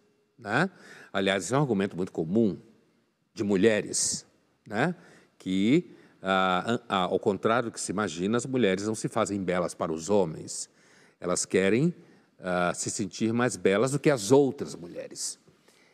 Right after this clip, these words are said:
Esse argumento, por exemplo, que é um argumento muito comum de mulheres, né? Que a-, às vezes até dão uma risadinha pro cara, "Ah, você tá enganado, achando que a gente se veste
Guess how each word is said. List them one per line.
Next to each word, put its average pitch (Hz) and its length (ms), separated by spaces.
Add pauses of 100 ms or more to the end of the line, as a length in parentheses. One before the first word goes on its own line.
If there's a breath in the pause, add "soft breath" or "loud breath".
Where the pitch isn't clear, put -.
(260 soft breath)
Esse 226 280
argumento, 127 720
por 92 180
exemplo, 120 360
que 107 80
é 104 40
um 95 40
argumento 92 380
muito 117 180
comum 107 240
de 107 220
mulheres, 131 840 (380)
né? 151 220 (400 loud breath)
Que 104 160
a-, 98 180
às 98 160
vezes 110 180
até 123 320 (640 loud breath)
dão 110 160
uma 113 140
risadinha 98 960
pro 92 140
cara, 113 640
"Ah, - 20
você 117 300
tá 208 100
enganado, 107 720
achando 95 340
que 95 200
a 90 40
gente 95 240
se 92 120
veste 90 560